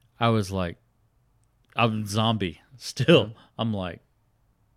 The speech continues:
Speaker 1: "Did he just say ten years? I think he said ten years.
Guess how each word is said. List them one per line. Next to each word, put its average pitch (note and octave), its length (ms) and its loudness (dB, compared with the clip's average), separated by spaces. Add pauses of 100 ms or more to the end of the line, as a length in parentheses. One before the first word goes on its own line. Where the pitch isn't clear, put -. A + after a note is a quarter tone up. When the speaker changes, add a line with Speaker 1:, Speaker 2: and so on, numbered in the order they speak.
(400)
Speaker 1:
"Did - 120 -20
he G2 40 -16
just A2+ 180 -14
say B2+ 120 -12
ten G#2+ 280 -16
years? F#2+ 400 -18 (800)
I - 80 -20
think G2 100 -20
he B2+ 60 -20
said - 220 -18
ten - 220 -16
years. G2 360 -18